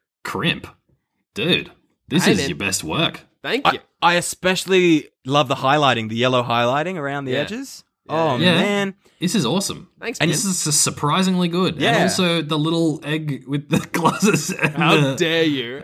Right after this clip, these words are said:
Speaker 1: and the, and the, uh, the
Speaker 2: How
Speaker 1: hair.
Speaker 2: dare you?
Speaker 1: It looks, it's very good. It really makes
Speaker 2: Yeah.
Speaker 1: it, it's like a, it's like a full stop there.
Speaker 2: Yeah,
Speaker 3: Yeah.
Speaker 2: kind of. Yeah.
Speaker 1: Yeah.
Speaker 3: This is awesome, uh, Crimp. I think we should, um,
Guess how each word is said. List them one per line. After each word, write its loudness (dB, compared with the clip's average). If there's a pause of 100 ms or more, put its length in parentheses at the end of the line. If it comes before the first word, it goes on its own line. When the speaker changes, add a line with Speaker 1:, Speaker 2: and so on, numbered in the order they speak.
Speaker 1:
and 2
the, 2 (200)
and -4
the, 2
uh, -2
the -4
Speaker 2:
How 2
Speaker 1:
hair. 4
Speaker 2:
dare 2
you? -6
Speaker 1:
It -6
looks, 2
it's -2
very 4
good. -2
It -2
really 6
makes 0
Speaker 2:
Yeah. -2
Speaker 1:
it, -4
it's -6
like -2
a, -4
it's -4
like 0
a -2
full 2
stop -2
there. -6 (100)
Speaker 2:
Yeah, 0
Speaker 3:
Yeah. 6
Speaker 2:
kind -2
of. -12 (240)
Yeah. -16
Speaker 1:
Yeah. 0 (400)
Speaker 3:
This 2
is 0
awesome, 2 (240)
uh, -4
Crimp. -6 (200)
I -4
think 0
we 2
should, -2
um, 0